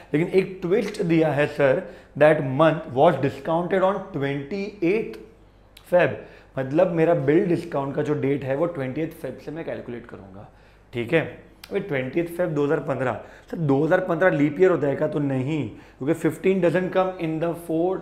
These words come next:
table, चार के table में फिफ्टीन नहीं आता, तो वो leap year नहीं है। तो तुम लोग याद रखना, ये आखिरी दिन है अट्ठाईस वाला, Leap year में उनतीस दिन होता है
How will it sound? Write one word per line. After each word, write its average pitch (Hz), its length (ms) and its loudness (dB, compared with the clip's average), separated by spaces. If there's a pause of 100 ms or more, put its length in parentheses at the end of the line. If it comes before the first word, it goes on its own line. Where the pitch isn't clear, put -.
table, 185 340 4 (340)
चार 170 300 2
के 214 80 0
table 175 260 2
में 180 140 -2
फिफ्टीन 165 360 -2
नहीं 180 120 -2
आता, 135 220 -2
तो 123 120 -2
वो 147 360 -2 (280)
leap 151 320 0
year 170 180 2
नहीं 147 460 0
है। 151 180 0 (580)
तो 147 80 -2
तुम 147 140 -4
लोग 151 160 -2
याद 147 160 4
रखना, 160 280 0 (400)
ये - 160 0
आखिरी 139 440 4
दिन 190 240 2
है 185 120 2
अट्ठाईस 175 400 0
वाला, 156 240 2 (580)
Leap 156 240 2
year 165 120 4
में 185 80 0
उनतीस 175 380 2
दिन 185 140 4
होता 160 240 2
है 104 160 -2